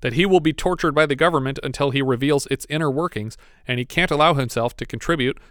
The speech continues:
to the further weaponization of the planet. Basically, he's like the good version of Oppenheimer,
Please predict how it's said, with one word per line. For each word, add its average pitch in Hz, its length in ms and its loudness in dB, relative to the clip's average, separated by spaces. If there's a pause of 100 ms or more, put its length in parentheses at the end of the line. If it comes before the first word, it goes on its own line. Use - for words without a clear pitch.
to 135 100 -4
the 117 100 -2
further 143 320 0
weaponization 123 680 -2
of 101 60 -10
the 98 60 -10
planet. 107 380 -10 (140)
Basically, 127 400 0
he's 123 180 -4
like 110 240 -6 (280)
the 113 80 -6
good 113 240 -4
version 104 280 -6
of - 80 -12
Oppenheimer, 87 560 -12